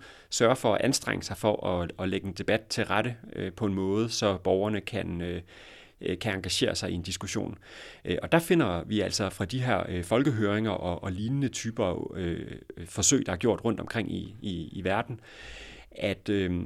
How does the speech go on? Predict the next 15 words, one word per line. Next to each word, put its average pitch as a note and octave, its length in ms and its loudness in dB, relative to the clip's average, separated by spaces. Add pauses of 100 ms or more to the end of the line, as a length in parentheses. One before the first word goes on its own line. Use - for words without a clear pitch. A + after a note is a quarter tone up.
(160)
at, - 320 -2
at - 220 -4
det D#3+ 180 8
at A2+ 60 2
mødes B2+ 340 6
på A2+ 120 -4
sådan - 260 -4
en F#2 60 0
højskolemanér G#2+ 680 2
og - 560 -2
engagere A#2 380 2
sig F#2+ 180 0
i F2+ 220 -4
et - 120 -8
samtaledemokrati, A2+ 920 -2